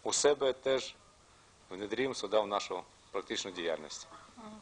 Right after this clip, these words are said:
Speaker 2: Тобто будете старатися, щоб, е, ця співпраця була плідною між вами?
Speaker 1: Так. Я надіюсь, що так воно і буде.
Speaker 2: Мгм.
Speaker 1: І я дуже задоволений тим, що навіть приїхали наші друзі,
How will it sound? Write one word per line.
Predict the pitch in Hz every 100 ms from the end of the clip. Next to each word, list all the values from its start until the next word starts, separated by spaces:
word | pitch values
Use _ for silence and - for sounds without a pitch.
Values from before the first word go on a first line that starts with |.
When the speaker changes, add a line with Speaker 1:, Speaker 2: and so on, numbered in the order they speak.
| - -
Speaker 2:
Тобто | 214 226
будете | 208 226 220
старатися, | - 220 226 226 - 208
щоб, | - - 220 202 - 202
е, | 196 190 185
ця | - 208
співпраця | - 214 208 196 196
була | 190 196 190
плідною | - 196 208 202 180 180
між | 180 180 190
вами? | 190 180 180 190 - - - - - -
Speaker 1:
Так. | - 143 - - - - - - 101 107
Я | 113
надіюсь, | 107 101 98
що | - 98
так | 101 95
воно | 95
і | 95
буде. | 113 135 123 110 - -
Speaker 2:
Мгм. | 214 214 - - - -
Speaker 1:
І | 98
я | 101 101 110
дуже | 107 98
задоволений | 98 101 107 117 113 101
тим, | - 127 120 -
що | -
навіть | 95 90 90
приїхали | - 104 92 95
наші | 92 90 92
друзі, | 107 135 131